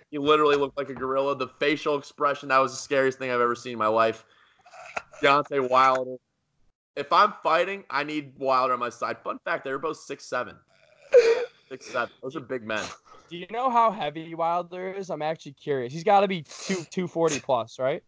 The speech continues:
Speaker 1: I would say two sixty-five.
Speaker 2: Do you think there's, i-,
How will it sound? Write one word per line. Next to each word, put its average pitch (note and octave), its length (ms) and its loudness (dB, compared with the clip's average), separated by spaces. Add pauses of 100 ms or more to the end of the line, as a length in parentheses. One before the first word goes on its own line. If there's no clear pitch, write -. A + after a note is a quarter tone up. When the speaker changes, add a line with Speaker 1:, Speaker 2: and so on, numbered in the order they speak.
(500)
Speaker 1:
I A2+ 120 -12
would C3 100 -8
say G#2 160 -8
two G2+ 220 -14
sixty-five. E2 640 -16 (2000)
Speaker 2:
Do E3 100 -8
you G#3+ 100 0
think B3+ 260 6
there's, C4+ 320 0
i-, E3+ 140 -4